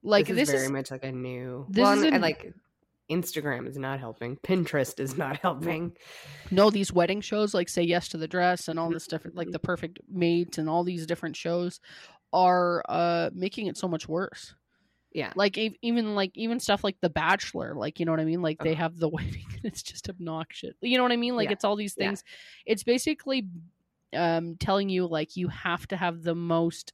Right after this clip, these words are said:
Speaker 1: uh, extravagant wedding or else you don't love your partner and you don't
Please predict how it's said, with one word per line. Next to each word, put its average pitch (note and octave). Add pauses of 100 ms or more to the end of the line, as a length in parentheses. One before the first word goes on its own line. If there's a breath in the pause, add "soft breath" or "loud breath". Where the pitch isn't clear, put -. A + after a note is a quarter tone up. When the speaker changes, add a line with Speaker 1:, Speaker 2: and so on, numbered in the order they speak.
Speaker 1:
uh, D3+ (380 soft breath)
extravagant E3
wedding D3
or G#2+
else C#3+
you F3+
don't D#3+ (240)
love D#3+
your D#3
partner D3+
and D3+
you D3+
don't D3